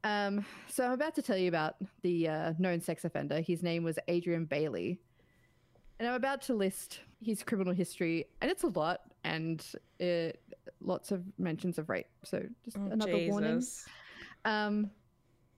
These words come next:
Speaker 1: so he was well known to police, and he had a criminal history starting from when he was eighteen. Um, when he was eighteen, he was arrested and charged with the rape of a seventeen-year-old girl. He got bail.
Speaker 2: What?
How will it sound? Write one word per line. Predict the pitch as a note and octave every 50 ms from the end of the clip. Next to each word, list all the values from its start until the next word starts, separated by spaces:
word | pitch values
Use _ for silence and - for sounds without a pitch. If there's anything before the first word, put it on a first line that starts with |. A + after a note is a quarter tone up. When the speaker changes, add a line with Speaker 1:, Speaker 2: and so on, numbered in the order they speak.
| _ - -
Speaker 1:
so | - - -
he | - A#3
was | A#3 A#3 F#3+
well | F3 F#3+ F#3 F#3+
known | F3+ E3+ E3 E3+ E3+
to | - F3+
police, | - F3 D#3 D#3 D#3+ D#3+ -
and | - - E3 D#3+ E3 D#3 -
he | F#3 - G3 F#3+ G3+ G#3 A3+ A#3+ A3+ -
had | A3+ G3+ F#3+ F#3 F3 F#3 - - - _ _ _ -
a | F3 F3
criminal | F3 - A3+ G3+ G3+ G3 F#3+
history | G3+ G3 - - F#3
starting | F3 - - F#3 F3 E3+ E3+ F3 E3+ E3+
from | - - F3
when | D#3+ D#3+ D#3+
he | E3+
was | E3 D#3 - -
eighteen. | D#3 D3+ - - D#3+ C3 G2+ G2 - - G3 - _ _ _ _ _ _ _ _ _ _ _ _ _ _ -
Um, | E3+ D#3 - - - - G3 F#3+ -
when | - F3 F3 F3+
he |
was | G3 F#3+ F3+
eighteen, | - - F3 F3 - F3+ F3+ F3
he | F#3
was | F3 E3+
arrested | F3 E3 D#3+ F3 E3+ E3+ - - F#3+ E3+ -
and | - E3 E3+
charged | - - F3 E3+ E3+ E3 -
with | E3+ D#3+
the | E3+ D#3+
rape | D3+ D#3 D#3+ E3+ E3+ -
of | D#3 D#3+
a | E3
seventeen-year-old | D#3 - F#3 E3+ F3 F3+ - - F3 F3 E3+ E3 D#3 D3+ D3 -
girl. | E3 D#3+ E3+ A3 C#4+ D#4 C#4+ - _ _ _ _ _ _ _ _ _ _ _ _ _ _ _ _ _ _ _ _ _ _ _ _ _ _ _ _ _ _
He | - C4 E4+
got | F4+ F#4+ -
bail. | - G#3+ A3 G3+ D#3+ D#3+ E3+ G3 G#3+ - _ _ _ _ _ _ _ _ _ - - - - - - - -
Speaker 2:
What? | D4 E4 F4+ F#4+ G#4 G#4+ G#4+ - - - -